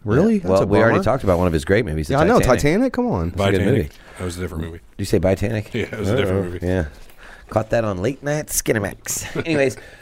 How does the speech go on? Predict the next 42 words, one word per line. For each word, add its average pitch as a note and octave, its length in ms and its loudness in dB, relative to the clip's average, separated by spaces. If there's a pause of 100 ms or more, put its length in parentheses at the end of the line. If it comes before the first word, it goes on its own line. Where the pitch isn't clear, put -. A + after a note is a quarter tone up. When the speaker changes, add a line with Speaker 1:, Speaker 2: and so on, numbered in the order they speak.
(240)
Speaker 2:
uh, C3+ 200 0
number G#3 340 2
ten, F2+ 400 2
the C3 140 0
last A2+ 280 4
one. G2+ 80 -2
The G#2+ 80 0
Federal F#3 300 4
Reserve B2 400 2
encourages G#2+ 680 2
deficit F#2+ 520 2
spending. D2+ 340 -2
So D3 140 2
the D3 40 -2
Federal G#3 200 4
Reserve D3 260 4
is A#2 140 0
largely B2+ 300 4
responsible A2+ 460 0
for G2+ 360 2 (100)
the G2+ 240 0
out-of-control B2 600 2
spending F#2+ 540 0 (160)
by F#2 180 2
Congress. D3 460 -2 (1000)
And D2 120 -12
debatable. D2 480 -6 (200)
The - 80 -8
federal G3+ 260 4
government E3+ 300 4
can D3+ 80 2
only E3+ 120 2
obtain C3+ 320 2
money A#2 220 2
through G#2+ 160 0
taxation, A#2+ 800 2
printing, B2 480 0
or G2+ 180 2
borrowing F#2 480 4
money. G#2+ 240 2
That's F2+ 220 2
the F2 100 -2